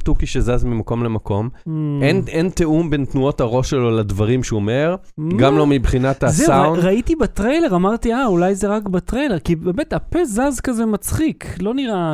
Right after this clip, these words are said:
Speaker 2: כאילו הם מדברים.
Speaker 1: כן. אתה רואה, מדי פעם כזה עוצמים עיניים, אבל הם לא מחייכים, כאילו, אין, אין, אתה לא, אתה לא מ-, מבין איזה רגש לקבל מזה. עכשיו,
Speaker 2: Mm. זאת אומרת,
Speaker 1: תמיד
Speaker 2: ה-,
Speaker 1: שאתה
Speaker 2: הם
Speaker 1: רואה כל
Speaker 2: נראים
Speaker 1: סרט,
Speaker 2: כמו,
Speaker 1: כל
Speaker 2: זה נראה כמו אריה אמיתי,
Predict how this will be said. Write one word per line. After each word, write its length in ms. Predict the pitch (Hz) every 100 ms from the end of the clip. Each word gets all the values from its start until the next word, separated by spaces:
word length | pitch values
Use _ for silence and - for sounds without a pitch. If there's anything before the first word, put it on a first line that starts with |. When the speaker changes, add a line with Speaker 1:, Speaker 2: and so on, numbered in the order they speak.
| 139
Speaker 2:
כאילו 220 | 180 175
הם 80 | 170
מדברים. 500 | 160 156 147 165 180
Speaker 1:
כן. 160 | 156 95 - _ _ - - - -
אתה 80 | 127
רואה, 160 | 147
מדי 260 | 151 131 147
פעם 180 | 175 151
כזה 180 | 147 127
עוצמים 300 | - 139 135
עיניים, 280 | 117 143
אבל 200 | 123 117
הם 100 | 113
לא 300 | 117 139 156 156
מחייכים, 540 | 131 - 113 - 139 123
כאילו, 320 | - 135 127 117 - - _ _ -
אין, 180 | 139 -
אין, 240 | 151 160 -
אתה 160 | 139 135
לא, 340 | 139 156 165 139
אתה 160 | 131 139
לא 140 | 151
מ-, 120 | 170 - - 139 - _ _
מבין 380 | 131 131 170 170
איזה 260 | 139 131 131
רגש 360 | 127 127 -
לקבל 380 | 120 120 107 117
מזה. 380 | 113 107 92 90 85
עכשיו, 260 | - 117
Speaker 2:
Mm. 540 | 160 160 147 135 127 123 - _ _ -
זאת 100 | 220
אומרת, 180 | 247
Speaker 1:
תמיד 220 | - 196 190
Speaker 2:
ה-, 40 |
Speaker 1:
שאתה 220 | - 180
Speaker 2:
הם 60 | 185
Speaker 1:
רואה 160 | 202 196
כל 100 | 190
Speaker 2:
נראים 140 | 233 277
Speaker 1:
סרט, 180 | 208
Speaker 2:
כמו, 240 | 226 233 233
Speaker 1:
כל 180 | 208 185
Speaker 2:
זה 120 | 180
נראה 240 | 196 269
כמו 280 | - 247 -
אריה 440 | 160 165 185 208 165
אמיתי, 540 | 160 151 - 208